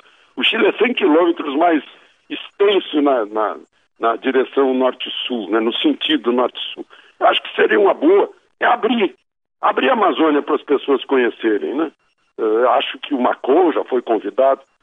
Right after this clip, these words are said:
Vai ser muito bom para esclarecer, né? Para passar por cima de, de mitos, de pirotecnias, eh, eh, inclusive literais e, e, e factuais, e,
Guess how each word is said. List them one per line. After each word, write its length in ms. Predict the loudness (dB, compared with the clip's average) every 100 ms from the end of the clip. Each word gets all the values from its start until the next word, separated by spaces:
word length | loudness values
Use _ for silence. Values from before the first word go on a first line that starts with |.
| _
Vai 120 | -4
ser 140 | -2 0
muito 340 | 2 2 2
bom 280 | 0 2 0 -6 _ _ _ -2
para 120 | 0
esclarecer, 920 | 0 0 2 2 0 -2 0 0 -2 _
né? 220 | -2 -2 -4 _ _
Para 120 | -4
passar 380 | 0 -2 0 -2
por 180 | -2 -12
cima 280 | -4 0 0
de, 340 | -2 -6 -8 -8
de 100 | -4
mitos, 800 | 0 2 2 -2 -2 -2 -2 -14 _ _
de 160 | _ -8
pirotecnias, 1200 | -6 -4 0 0 0 -4 -4 -6 0 2 4 2 -2 _ _ _ _ _
eh, 180 | -4 -4 0
eh, 360 | 0 0 -4 -6 _
inclusive 720 | -6 -4 -6 -4 -4 -4 -4
literais 840 | -2 -4 -2 0 2 4 2 0 -2
e, 380 | -10 -8 -8 -8 -10
e, 40 |
e 40 | -8
factuais, 800 | -4 -4 -6 -4 0 2 0 -2 -14 _ _ _ _ _ _
e, 480 | -2 2 4 2 -4